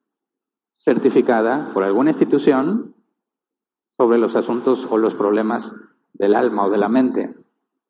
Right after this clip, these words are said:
¿Cómo es posible que no haya persona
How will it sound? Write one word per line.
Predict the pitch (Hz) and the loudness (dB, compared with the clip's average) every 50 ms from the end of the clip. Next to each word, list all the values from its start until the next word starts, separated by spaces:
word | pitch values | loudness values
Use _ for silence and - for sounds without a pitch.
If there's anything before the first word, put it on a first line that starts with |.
| _ _ _ _ _ _ _ _ _ _ _ _ _ _ _ _ _ _ _ _ _ _ _ _ _ _ _ _ _ _ _ - - - - - - - - - - - _ _ _ _ _ _ _ _ _ _ _ _ _ _ _ _ _ _ _ | _ _ _ _ _ _ _ _ _ _ _ _ _ _ _ _ _ _ _ _ _ _ _ _ _ _ _ _ _ _ _ -20 -20 -20 -18 -18 -18 -18 -20 -20 -20 -20 _ _ _ _ _ _ _ _ _ _ _ _ _ _ _ _ _ _ _
¿Cómo | - 151 156 175 | -2 0 0 0
es | 170 | 0
posible | - 165 - - 185 165 131 113 104 - - - - - - - - - - - _ _ _ _ _ _ _ _ _ _ _ _ _ _ _ _ _ _ _ _ _ _ _ _ _ _ _ | 0 0 2 4 4 4 6 4 2 2 -2 -6 -8 -10 -12 -12 -14 -18 -20 -20 _ _ _ _ _ _ _ _ _ _ _ _ _ _ _ _ _ _ _ _ _ _ _ _ _ _ _
que | - 113 | 0 0
no | 117 123 131 139 | 2 2 2 2
haya | 147 151 160 156 151 151 165 190 190 - - - - - - - _ _ _ _ _ _ _ _ _ _ _ _ _ _ _ _ _ _ _ _ _ _ _ _ _ _ _ _ _ _ _ _ _ _ _ _ _ _ _ _ _ _ _ _ _ _ _ _ _ _ | 2 2 2 2 2 0 -2 -4 -8 -12 -14 -16 -18 -20 -20 -20 _ _ _ _ _ _ _ _ _ _ _ _ _ _ _ _ _ _ _ _ _ _ _ _ _ _ _ _ _ _ _ _ _ _ _ _ _ _ _ _ _ _ _ _ _ _ _ _ _ _
persona | - 135 120 117 - - - 160 147 120 113 113 113 117 113 - - - - - - - - | -2 -2 -2 -2 0 0 0 2 2 0 0 0 -2 -4 -6 -8 -12 -12 -12 -14 -14 -14 -18